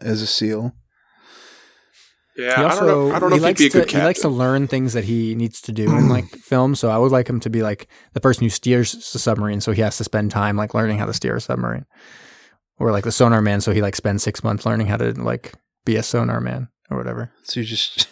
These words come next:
Speaker 1: <laughs> that's why you want him in the movie?
Speaker 3: Yeah. So he
Speaker 1: So
Speaker 3: has
Speaker 1: you
Speaker 3: to,
Speaker 1: know
Speaker 3: he has
Speaker 1: that
Speaker 3: to
Speaker 1: he's
Speaker 3: learn
Speaker 1: spending
Speaker 3: something.
Speaker 1: some insane amount of time perfecting his craft.
Speaker 3: Yeah, he learned how to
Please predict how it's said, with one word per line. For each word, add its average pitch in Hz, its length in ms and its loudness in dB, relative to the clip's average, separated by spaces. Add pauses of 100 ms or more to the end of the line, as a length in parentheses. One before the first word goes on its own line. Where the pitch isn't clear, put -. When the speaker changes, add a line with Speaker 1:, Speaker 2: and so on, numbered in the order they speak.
(300)
Speaker 1:
<laughs> - 340 -20
that's 120 240 2
why 127 100 2
you 127 120 0
want 120 180 -4
him 127 80 -6
in 123 80 -4
the 113 60 -4
movie? 113 400 -6
Speaker 3:
Yeah. 104 260 0
So 110 140 -4
he 101 60 0
Speaker 1:
So 95 80 0
Speaker 3:
has 135 100 2
Speaker 1:
you 135 60 2
Speaker 3:
to, 135 40 2
Speaker 1:
know 135 60 2
Speaker 3:
he 135 40 4
has 131 80 2
Speaker 1:
that 147 120 2
Speaker 3:
to 135 120 0
Speaker 1:
he's 123 60 2
Speaker 3:
learn 127 260 2
Speaker 1:
spending - 0 -
Speaker 3:
something. 120 480 0 (280)
Speaker 1:
some 135 220 -2
insane 127 340 0
amount 127 240 0
of 113 80 -6
time 120 640 -4
perfecting 120 420 0
his 110 140 -4
craft. 131 160 -4
Speaker 3:
Yeah, 127 140 2
he 135 120 2
learned 170 240 0
how 156 140 0
to 117 400 -2